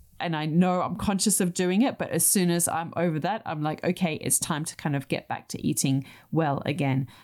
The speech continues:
Um, and it's not all the time that that happens, but there have been a few times over the past t-, ten years that that's happened. So I sort of think, "Well, that's kind of acceptable." But, um, in general, I just,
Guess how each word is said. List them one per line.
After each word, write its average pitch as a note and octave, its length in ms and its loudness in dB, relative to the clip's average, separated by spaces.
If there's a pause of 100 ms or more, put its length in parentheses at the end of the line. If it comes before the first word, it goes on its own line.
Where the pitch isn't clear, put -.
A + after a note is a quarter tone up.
(140)
Um, D#3 340 -2
and A3 140 -2
it's G3 180 2
not B3+ 220 4
all E3 180 2
the D#3 80 0
time E3 600 2
that F#3+ 120 0
that D3 160 -4
happens, E3 420 0
but - 200 -4
there D#3 100 -2
have D3+ 260 -6
been D3+ 200 0
a D3 80 0
few D#3 240 2
times D#3+ 440 2
over D3 140 0
the C#3 80 0
past - 380 -4
t-, - 260 -4
ten D3+ 220 2
years D#3 380 2
that - 120 -2
that's - 220 -4
happened. G3+ 320 0
So G3 120 2
I C#3 120 -6
sort D3 160 -4
of C#3 80 -10
think, C#3+ 240 -4
"Well, D3 120 0
that's - 220 -4
kind D#3 220 -8
of C#3+ 80 -4
acceptable." F3+ 680 0 (400)
But, E3+ 480 -2
um, D3+ 460 -2 (140)
in F#3 180 4
general, E3 640 2
I E3+ 360 -2
just, - 380 2